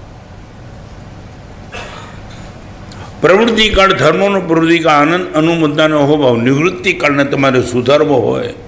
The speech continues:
તો પશ્ચાતાપ, વેદના અને આંસુ. નિવૃત્તિ કાળ ફાવી ગયા તમે.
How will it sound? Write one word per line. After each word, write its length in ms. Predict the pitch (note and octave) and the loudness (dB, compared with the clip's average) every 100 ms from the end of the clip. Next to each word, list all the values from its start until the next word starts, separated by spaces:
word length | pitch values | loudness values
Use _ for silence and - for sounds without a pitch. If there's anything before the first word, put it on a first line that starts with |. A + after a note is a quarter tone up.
| - - - - | -20 -20 -12 -2
તો 80 | A#2 | 0
પશ્ચાતાપ, 1000 | A#2 A2+ - D3+ - D3+ D3+ - - - | 2 2 2 0 2 2 0 -4 -14 -10
વેદના 500 | - A#2 A2+ B2+ C#3+ | -2 0 2 0 0
અને 260 | - A#2+ A#2 | 0 0 0
આંસુ. 440 | A#2 - - A2 - - - - - | -2 -6 -8 -10 -12 -20 -20 -16 -2
નિવૃત્તિ 400 | A#2+ D3 C#3 C3 | 2 2 0 -2
કાળ 260 | - G#2 G#2 - - - - | 0 -2 -2 -10 -18 -14 -4
ફાવી 240 | - D3+ C#3+ | -2 -2 -2
ગયા 160 | A2 | -6
તમે. 260 | - - | -8 -12